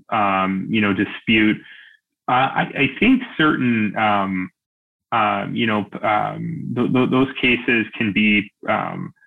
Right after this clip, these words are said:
they're not legally binding in Canada, but they could be persuasive in some cases, or they're relevant at least because,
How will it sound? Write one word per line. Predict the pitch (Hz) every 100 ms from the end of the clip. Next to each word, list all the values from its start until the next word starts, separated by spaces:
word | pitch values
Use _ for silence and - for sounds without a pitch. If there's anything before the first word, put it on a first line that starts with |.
| _ _ -
they're | - 135 131 156
not | 151
legally | 143 127 120 107
binding | 110 107 107 104
in | 95 -
Canada, | 120 120 104 95 98
but | 104
they | 113
could | 107 110
be | 110 107
persuasive | 104 - 117 110 107 117 101
in | 98
some | 110 98
cases, | 104 104 104 101 -
or | 113
they're | 123 127
relevant | 127 151 123 95
at | 95
least | 113 110 107
because, | 104 - 110